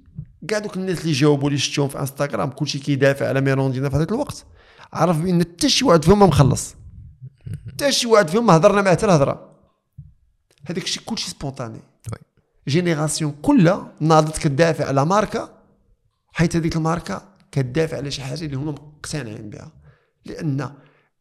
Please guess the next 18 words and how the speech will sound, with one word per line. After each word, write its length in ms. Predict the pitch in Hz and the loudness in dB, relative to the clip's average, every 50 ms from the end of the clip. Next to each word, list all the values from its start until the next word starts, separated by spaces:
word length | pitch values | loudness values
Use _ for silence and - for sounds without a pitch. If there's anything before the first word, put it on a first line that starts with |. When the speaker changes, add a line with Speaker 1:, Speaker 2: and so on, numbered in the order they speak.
| _ | _
Speaker 1:
تقول: 200 | - 135 156 151 | -2 0 2 2
"كنبغيك"، 580 | - - 156 139 135 127 151 165 - - - - - | 2 0 -2 -2 -2 -4 -6 -8 -10 -12 -18 -14 -10
ماشي 200 | 151 131 - - | -8 -6 -6 -8
حشومه، 520 | - - - 127 120 120 131 135 131 - _ | -8 -6 -6 -6 -6 -6 -8 -10 -12 -10 _
ماشي 180 | 139 135 - 117 | -6 -6 -4 -6
حرام. 320 | - - 113 107 - - - - _ _ _ _ _ _ _ _ _ _ _ _ - | -10 -10 -10 -10 -10 -10 -16 -20 _ _ _ _ _ _ _ _ _ _ _ _ -14
Speaker 2:
سي 80 | - - | -12 -12
وي. 60 | - - - _ _ _ - - - _ _ - - _ _ _ _ _ _ _ _ _ _ _ _ _ _ - - | -12 -12 -16 _ _ _ -20 -20 -20 _ _ -20 -20 _ _ _ _ _ _ _ _ _ _ _ _ _ _ -20 -6
Speaker 1:
علاش؟ 440 | - 151 156 139 113 101 - - - - _ _ - | 0 2 2 2 2 0 -6 -12 -16 -20 _ _ -10
واش 240 | 151 117 - - - - - - - | -10 -10 -10 -12 -14 -16 -20 -16 -6
تقول: 180 | - 135 123 | -6 -4 -4
"كنبغيك"، 360 | - - 120 113 113 117 - | -2 -4 -4 -4 -4 -6 -6
حرام؟ 560 | - - 123 147 175 185 190 185 185 - - _ _ _ _ _ _ _ _ _ _ _ _ _ _ _ - _ _ _ _ - - _ _ _ _ _ _ _ _ _ | -6 -4 -2 -2 0 0 -2 -2 -4 -8 -16 _ _ _ _ _ _ _ _ _ _ _ _ _ _ _ -20 _ _ _ _ -20 -20 _ _ _ _ _ _ _ _ _
تقول: 160 | - 143 131 - | -2 -2 0 0
"كان 160 | 127 127 120 | -2 -2 -2
بغيت 240 | 110 117 120 - - | -2 -4 -4 -4 -4
لخوك"، 460 | - 127 151 156 143 131 - - - | 0 6 6 6 6 6 0 -8 -12
حرام. 540 | - - - 143 165 180 190 196 202 196 | -12 -4 2 2 2 4 2 -2 -4 -8